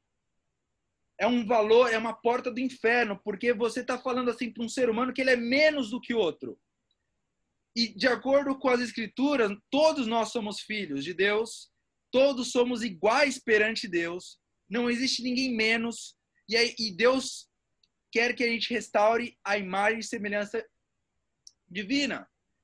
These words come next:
Então, a escravidão é um valor anti-reino. E esse cara lutou quarenta anos, porque entendeu: não, isso aqui não é de Deus. Isso daqui não é o propósito de Jesus pro ser humano.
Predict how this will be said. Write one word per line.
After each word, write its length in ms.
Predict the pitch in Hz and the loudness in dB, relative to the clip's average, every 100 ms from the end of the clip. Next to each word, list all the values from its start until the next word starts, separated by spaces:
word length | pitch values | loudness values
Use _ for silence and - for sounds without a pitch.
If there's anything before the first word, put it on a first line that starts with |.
| _ _ _ | _ _ _
Então, 460 | 190 214 269 190 - _ _ _ _ _ _ - | -6 0 0 0 -8 _ _ _ _ _ _ -2
a 120 | 226 | 0
escravidão 640 | 247 - 262 247 220 247 262 | 0 0 0 0 0 0 0
é 60 | |
um 60 | 262 | 0
valor 340 | 254 233 240 | 2 4 4
anti-reino. 840 | 254 247 214 220 240 262 214 - - _ _ _ _ _ _ _ | 2 -2 -4 0 0 0 -2 -6 -12 _ _ _ _ _ _ _
E 100 | 175 | 0
esse 220 | 226 233 | 0 0
cara 220 | 226 240 | -2 0
lutou 460 | 247 262 262 233 233 | 0 0 2 2 2
quarenta 580 | - 240 240 262 254 277 | 0 4 4 2 0 0
anos, 520 | 247 247 254 190 139 | 2 2 0 -4 -8
porque 260 | - 214 247 | -10 -4 -4
entendeu: 800 | 247 247 233 214 233 226 139 - _ _ - | -4 -4 -2 2 4 2 -2 -8 _ _ -14
não, 280 | 175 240 214 | -4 -4 -4
isso 120 | - | -4
aqui 220 | 208 - | -6 -4
não 400 | 226 233 285 254 | -2 0 0 2
é 160 | 247 269 | 2 0
de 140 | 208 | -2
Deus. 600 | 165 180 127 92 - - _ | -2 -2 -2 -8 -20 -20 _
Isso 140 | 175 | -6
daqui 260 | 190 208 254 | -4 -2 0
não 460 | 269 277 311 294 247 | 0 2 0 0 2
é 360 | 269 302 - _ | 2 2 0 _
o 120 | 226 | -10
propósito 680 | - 254 233 220 226 220 240 | -2 -2 0 -2 -2 -4 -10
de 120 | 196 | -10
Jesus 500 | 220 208 190 220 - _ _ _ | -6 -6 -8 -14 -16 _ _ _
pro 140 | - 233 | -8 -6
ser 240 | - 269 | -4 -4
humano. 480 | 269 254 254 170 101 | -2 0 0 -2 -8